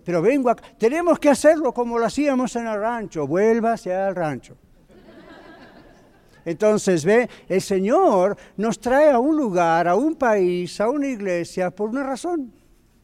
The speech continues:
Yo mismo como pastor les digo siempre, no hago todo igual que hacía cuando era pastor en Houston, Texas. Es otro estado, son otros mexicanos, la mayoría vienen de Monterrey, igual que piensan diferente que ustedes de muchas cosas.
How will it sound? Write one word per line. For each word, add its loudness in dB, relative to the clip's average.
Yo 0
mismo 2
como -4
pastor -2
les -6
digo -4
siempre, -6
no -2
hago 0
todo -2
igual -2
que 0
hacía -2
cuando -2
era 2
pastor -4
en -4
Houston, -8
Texas. -4
Es -6
otro 0
estado, 2
son 0
otros 0
mexicanos, -2
la -4
mayoría 0
vienen -2
de -6
Monterrey, 0
igual 2
que -6
piensan -4
diferente -4
que -12
ustedes -4
de 0
muchas -6
cosas. -8